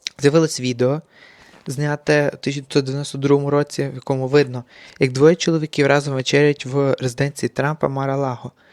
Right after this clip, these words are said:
А до тисяч-, до дві тисячі сьомого року, повідомляється, Трамп заборонив Епштейну відвідати свій клуб за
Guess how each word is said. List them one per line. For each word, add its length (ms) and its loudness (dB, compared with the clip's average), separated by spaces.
А 180 4
до 80 2
тисяч-, 320 -6
до 140 2
дві 100 -4
тисячі 360 -4
сьомого 340 0
року, 340 2
повідомляється, 800 -2
Трамп 360 -2
заборонив 500 2
Епштейну 400 -4
відвідати 440 -4
свій 220 -4
клуб 400 -6
за 360 0